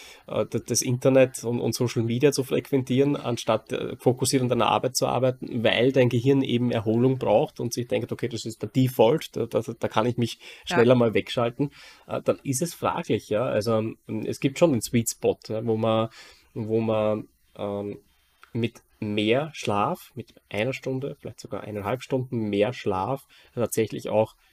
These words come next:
Speaker 1: zumindest den gleichen Output wieder bekommt, den man vorher hatte. Ja, wahrscheinlich sogar mehr über den Alltag gesehen.
Speaker 2: Ich glaub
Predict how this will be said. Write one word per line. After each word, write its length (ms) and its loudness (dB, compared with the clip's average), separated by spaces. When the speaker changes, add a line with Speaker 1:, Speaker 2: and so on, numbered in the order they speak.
Speaker 1:
zumindest 540 2
den 80 -4
gleichen 360 -2
Output 480 -2
wieder 140 0
bekommt, 480 -4
den 80 -4
man 60 -6
vorher 360 -4
hatte. 400 -10
Ja, 240 -10
wahrscheinlich 320 -2
sogar 240 -4
mehr 240 0
über 120 -8
den 120 -10
Alltag 360 -12
gesehen. 320 -10
Speaker 2:
Ich 80 -12
glaub 240 -6